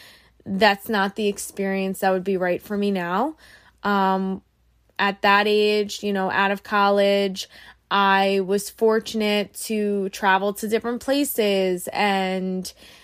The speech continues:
you know, it was a Monday through Friday, and I planned the events from soup to nuts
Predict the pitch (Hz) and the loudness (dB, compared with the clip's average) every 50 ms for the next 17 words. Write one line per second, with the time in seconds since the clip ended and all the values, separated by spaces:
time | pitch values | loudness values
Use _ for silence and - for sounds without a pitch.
0 | _ _ - 208 214 208 202 196 190 190 190 190 190 - - - 208 208 208 208 | _ _ -4 -2 0 2 4 4 6 6 4 4 2 0 0 -2 0 2 2 2
1 | 196 226 214 214 208 202 208 208 214 214 226 220 - 226 226 233 226 - - 254 | 2 0 0 2 0 0 0 2 2 2 0 0 0 0 0 0 0 -2 0 2
2 | 247 240 240 240 220 214 196 190 190 190 185 180 127 175 190 185 196 196 - - | 4 4 6 4 4 2 0 0 0 -2 -2 -2 -2 0 2 2 0 0 -2 -4
3 | 233 220 214 208 208 214 214 214 214 208 208 214 214 214 214 - - - 226 220 | -2 0 0 0 0 0 0 -2 0 0 2 2 2 0 -2 -6 -6 -8 -8 -8
4 | 202 - - - 240 233 208 - - - - 226 226 240 262 254 240 226 226 - | -6 -6 -4 -2 -2 -4 -4 -8 -12 -8 -6 -2 0 2 4 4 4 2 0 -2
5 | - - - - - | -6 -10 -10 -10 -12